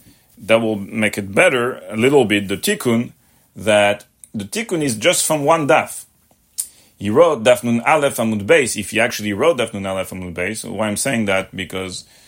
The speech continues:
it's actually in a different, uh, a different topic altogether. Uh, there was, um, there was a Rogatchover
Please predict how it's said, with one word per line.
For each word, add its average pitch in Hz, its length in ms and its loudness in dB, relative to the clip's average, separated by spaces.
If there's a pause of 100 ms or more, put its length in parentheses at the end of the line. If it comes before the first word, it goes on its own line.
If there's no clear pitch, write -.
(220)
it's - 80 -6
actually 127 480 0 (240)
in 104 120 -6
a 98 80 -4
different, 104 600 -4
uh, 90 400 -4 (580)
a 143 80 -4
different 123 340 0
topic 123 340 2
altogether. 104 720 2 (560)
Uh, - 300 -12 (560)
there 95 160 -6
was, 95 380 -2
um, 92 420 0 (1600)
there 98 120 -6
was 92 120 -6
a 98 40 -2
Rogatchover 101 880 0